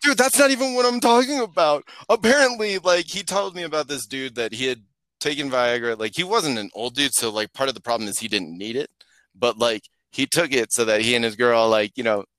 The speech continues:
it, like, they could get it going and, like, keep it going. Um, partway through sex, he has to just throw her off because his dick's in pain. And they rushed to an emergency room, and basically, because he didn't need it,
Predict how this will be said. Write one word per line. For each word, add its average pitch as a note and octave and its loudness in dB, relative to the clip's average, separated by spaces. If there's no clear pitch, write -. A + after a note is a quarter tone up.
it, A2+ -8
like, G#2 2
they A#2 2
could G#2 -18
get A#2+ 0
it G#2+ -6
going B2 4
and, G#2 -8
like, F#2 -6
keep B2 -4
it G#2 -12
going. F2 -10
Um, G#2+ -2
partway D#3+ -6
through C3+ -12
sex, A#2+ -4
he C#3+ -6
has C#3 -2
to G#2+ -12
just F#2+ -10
throw A2 -6
her - -12
off G2+ 0
because G#2 -12
his G2+ -8
dick's - -2
in E2 -10
pain. D2 -6
And G#2 -2
they G#2 0
rushed A#2 -2
to C#3 -2
an G#2 -2
emergency G#2 -4
room, F2+ -8
and F#2+ -4
basically, G#2 0
because F#2+ -4
he A2 -2
didn't G2+ -2
need A2 0
it, F2 -4